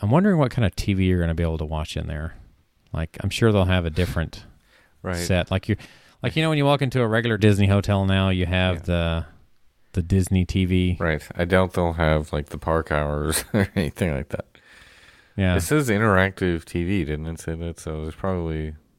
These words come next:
Speaker 2: they'll probably create something for it, yeah.
Speaker 1: It should be kind of neat as far as what they do to make it Star Wars, like,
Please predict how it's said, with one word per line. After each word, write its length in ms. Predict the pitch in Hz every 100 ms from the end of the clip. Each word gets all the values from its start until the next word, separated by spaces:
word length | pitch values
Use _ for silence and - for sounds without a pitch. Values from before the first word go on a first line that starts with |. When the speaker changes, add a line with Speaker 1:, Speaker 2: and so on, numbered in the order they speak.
| _
Speaker 2:
they'll 100 | 123
probably 460 | 135 127 104 90 82 -
create 400 | 90 82 80 -
something 500 | - 78 76 73 76
for 300 | - 73 71
it, 140 | 90 92
yeah. 140 | 80 82 _ _ _ -
Speaker 1:
It 80 |
should 200 | - 226
be 120 | 208 180
kind 220 | 147 117
of 80 | 101
neat 280 | 101 98
as 120 | 92 -
far 200 | 98 92
as 120 | 90
what 140 | 87
they 100 | 87
do 280 | 82 87 85
to 100 | 80
make 180 | 82 82
it 80 | 67
Star 300 | - 85 82
Wars, 540 | 80 80 78 78 -
like, 180 | 78 76